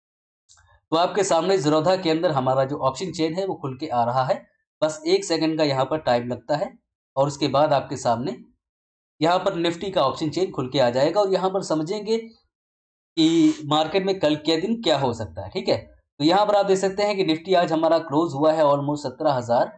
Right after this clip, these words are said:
सात सौ इक्कीस के आसपास, ठीक है, यानी कि सत्रह हजार सात सौ पचास के लेवल पे अभी हमारा बैंक निफ्टी, सॉरी, निफ्टी ट्रेड कर रहा है, ठीक है।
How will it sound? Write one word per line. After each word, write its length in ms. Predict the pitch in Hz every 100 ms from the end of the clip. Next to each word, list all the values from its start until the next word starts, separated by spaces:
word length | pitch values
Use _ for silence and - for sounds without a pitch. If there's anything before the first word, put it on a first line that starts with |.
| _ _ _ _
सात 200 | 156 165
सौ 140 | 165 196
इक्कीस 400 | 156 - 180 -
के 80 | 117
आसपास, 400 | 98 - 87 -
ठीक 180 | 226 226
है, 120 | - - _
यानी 200 | 139 170
कि 120 | 196 175
सत्रह 340 | 165 190 190
हजार 180 | 160 180
सात 200 | 160 147
सौ 120 | 185 185
पचास 300 | - 156 165
के 120 | 156
लेवल 260 | 123 117 120
पे 160 | 180
अभी 220 | 165 165 139
हमारा 380 | 113 110 120 220 - - _ _ _ 156
बैंक 360 | 190 226 -
निफ्टी, 640 | 147 127 - 196 294 - -
सॉरी, 280 | - 170 151
निफ्टी 320 | 165 185 226
ट्रेड 320 | 190 320 330 123
कर 100 | 113
रहा 180 | 101 92
है, 100 | 90
ठीक 180 | 220
है। 140 | -